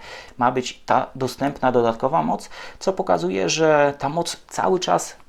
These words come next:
mogła tam być, tylko Mercedes miał jakieś problemy z, e, być może przegrzewaniem się, być może z oprogramowaniem, z pracą tego układu spalinowego,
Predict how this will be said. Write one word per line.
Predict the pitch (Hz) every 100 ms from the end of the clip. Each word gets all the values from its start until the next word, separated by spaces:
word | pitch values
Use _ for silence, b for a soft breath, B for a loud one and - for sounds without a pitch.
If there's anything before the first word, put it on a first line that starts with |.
| -
mogła | 151 170 160
tam | 156 147
być, | 151 147
tylko | 123 117 113
Mercedes | 113 117 - 127 127
miał | 123 123
jakieś | 127 123 123
problemy | - 131 123 127 113
z, | 107 -
e, | 113 110 117 117 B B B -
być | 120
może | 113 110
przegrzewaniem | 107 127 117 123 147 147 117
się, | -
być | 110 110
może | 113 113 117
z | 113 - -
oprogramowaniem, | 143 147 135 135 139 127 147 156 110 104 - -
z | - - - 120
pracą | 117 - 175 - 117
tego | 117 120
układu | 117 127 127 120 113 B B -
spalinowego, | - 123 127 123 123 127 113